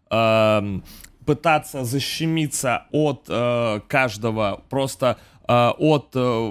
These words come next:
вот любой попыточки, лишь бы не сказать что-то лишнего. Я знаю, что я говорю, я абсолютно как бы могу ответить за свои слова. Ничего лишнего говорю, не хочу ни-, никого не хочу обидеть, всех,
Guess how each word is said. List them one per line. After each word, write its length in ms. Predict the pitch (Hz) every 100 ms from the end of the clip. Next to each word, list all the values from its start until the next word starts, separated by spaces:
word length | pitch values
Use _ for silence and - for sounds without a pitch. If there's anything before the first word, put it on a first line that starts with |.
| 110
вот 300 | 139 131 -
любой 400 | 135 151 151 156
попыточки, 540 | - 110 165 156 - 139
лишь 220 | 147 127
бы 100 | 139
не 120 | 139
сказать 400 | - 143 147 139
что-то 200 | 147 151
лишнего. 300 | 175 190 202
Я 200 | 208 240
знаю, 220 | 226 247
что 160 | - 190
я 140 | 180
говорю, 340 | 147 156 151 147
я 120 | 156
абсолютно 480 | 160 160 170 147 120
как 180 | 127
бы 100 | 120
могу 280 | 123 123 151
ответить 420 | 131 131 139 123
за 100 | 104
свои 200 | 104 123
слова. 300 | 117 123 123 110
Ничего 240 | 113 147
лишнего 400 | 156 151 151 147
говорю, 320 | 143 165 180
не 120 | 160
хочу 300 | 120 120 117
ни-, 160 | 135 120
никого 440 | 127 143 160 151 147
не 100 | 127
хочу 320 | 127 123 147
обидеть, 420 | 143 170 151 107
всех, 420 | - - 165 156